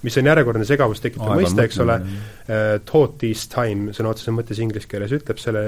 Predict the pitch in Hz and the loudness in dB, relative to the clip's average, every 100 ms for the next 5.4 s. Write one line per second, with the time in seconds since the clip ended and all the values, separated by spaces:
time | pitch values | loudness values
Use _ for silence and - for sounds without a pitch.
0 | - 117 110 - - 165 180 117 113 - | -4 -6 -6 -8 -4 -2 0 0 -2 -12
1 | - 123 147 139 104 95 101 98 95 98 | -6 0 4 6 4 2 0 -2 -2 -4
2 | 98 95 98 - - 92 92 90 - - | -8 -8 -10 -12 -12 -12 -10 -12 -16 -20
3 | - - - - 98 92 87 110 104 87 | -20 -20 -20 -12 -8 -6 -2 0 0 -4
4 | - - - 92 92 107 120 117 107 - | -10 -14 -12 -10 -6 -2 -2 -2 -6 -8
5 | 92 87 87 | -8 -8 -10